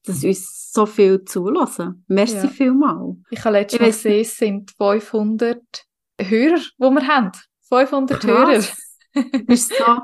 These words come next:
Speaker 1: unrealistisch. Irgendwie fühlt es sich an, weil,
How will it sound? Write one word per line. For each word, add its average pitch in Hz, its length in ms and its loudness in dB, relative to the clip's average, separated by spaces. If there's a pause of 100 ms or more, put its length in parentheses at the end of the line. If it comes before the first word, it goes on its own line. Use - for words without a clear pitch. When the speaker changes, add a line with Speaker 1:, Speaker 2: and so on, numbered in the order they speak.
(100)
Speaker 1:
unrealistisch. 240 1200 4
Irgendwie 220 380 2
fühlt 226 360 -8
es 254 100 -6
sich - 160 -14
an, 214 240 0
weil, 185 240 -6